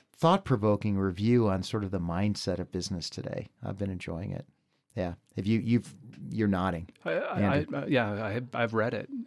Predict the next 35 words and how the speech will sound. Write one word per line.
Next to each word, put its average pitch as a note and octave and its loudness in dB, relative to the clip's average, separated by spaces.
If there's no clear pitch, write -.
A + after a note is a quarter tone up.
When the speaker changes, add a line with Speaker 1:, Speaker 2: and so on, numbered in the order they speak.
Speaker 2:
and B2+ 2
it's, A#2+ -4
it's, - -2
it's - -4
so A#2+ 2
topical A2 -4
because G#2+ -6
e-, C#3+ -2
every C#3+ 4
day B2+ 6
I C3 6
wanna, A#2 2
I, D3 -6
I D3+ 4
want C3+ 6
to C3+ -4
be C3+ 4
at C3+ 4
the A#2+ 4
end B2+ 6
of A#2+ 0
the A#2+ 0
game, A#2+ -2
but, F#2+ 0
Speaker 1:
Mm-hmm. G#2 -2
Speaker 2:
but B2+ -8
you C#3 6
never B2+ 2
are. F2+ -8
Speaker 1:
Yeah. F#2 -4
Speaker 2:
It F2+ -2
just - -6
is A#2 -6
this, G#2+ -6
this, - -6